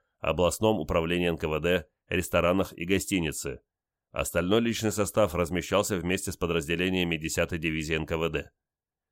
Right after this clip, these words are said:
Солдат этой бригады видели в городе, на рынке, кино и кабаках.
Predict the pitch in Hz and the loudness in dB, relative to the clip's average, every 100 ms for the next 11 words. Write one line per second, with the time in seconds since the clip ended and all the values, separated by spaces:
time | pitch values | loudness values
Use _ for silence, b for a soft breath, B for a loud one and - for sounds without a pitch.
0 | _ - 82 85 92 85 90 85 82 92 | _ -2 2 2 0 0 0 0 2 4
1 | 101 92 - - 90 98 104 98 104 90 | 4 2 -2 -4 0 2 2 2 4 4
2 | 76 71 64 _ 82 80 92 107 113 107 | 2 -4 -10 _ -2 2 2 0 -2 -4
3 | 85 80 82 82 82 85 82 71 - | -2 0 0 0 0 -2 0 -2 -4